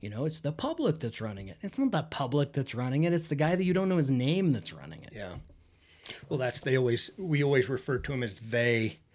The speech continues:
Speaker 1: Yeah.
Speaker 2: Nobody knows.
Speaker 1: Nobody knows.
Speaker 2: But there's gotta be a they.
Speaker 1: Y-,
Speaker 2: Don't
Speaker 1: there
Speaker 2: you
Speaker 1: is a,
Speaker 2: think?
Speaker 1: there is a they. And there's probably a they in many things. So we were talking about Egypt.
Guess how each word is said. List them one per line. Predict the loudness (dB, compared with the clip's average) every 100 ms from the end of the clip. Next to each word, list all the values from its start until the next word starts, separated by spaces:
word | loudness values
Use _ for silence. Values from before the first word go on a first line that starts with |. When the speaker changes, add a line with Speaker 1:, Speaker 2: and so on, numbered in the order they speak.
| _
Speaker 1:
Yeah. | -4 -4 -6 -10 -2
Speaker 2:
Nobody | 0 0 -2
knows. | -4 0
Speaker 1:
Nobody | 0 4
knows. | 4 4
Speaker 2:
But | 4 2
there's | 0 -2 0
gotta | 0 2 0
be | -2
a | -4
they. | -6 -10 -12 -16 _ -10
Speaker 1:
Y-, | 2
Speaker 2:
Don't | 4 6
Speaker 1:
there |
Speaker 2:
you | 6
Speaker 1:
is | 4
a, |
Speaker 2:
think? | 2 2
Speaker 1:
there | 0 0
is | 0
a |
they. | -2 -4 -10 -14 -4
And | 4
there's | 4 4
probably | 0 2 4 6
a | 6
they | 4 2 2
in | 2
many | 2 0
things. | -2 -8
So | -2 0
we | 2
were | 0
talking | 0 -2 -2 -2
about | 0 -2 -4
Egypt. | -2 0 0 -2